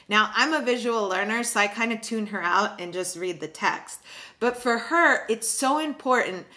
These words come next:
for understanding that she read it out loud.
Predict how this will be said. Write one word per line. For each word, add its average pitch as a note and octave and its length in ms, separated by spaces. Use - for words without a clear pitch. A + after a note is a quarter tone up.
for - 300
understanding G#3+ 880
that G3+ 200
she A3+ 200
read F#3 260
it F#3 180
out D#3+ 260
loud. - 380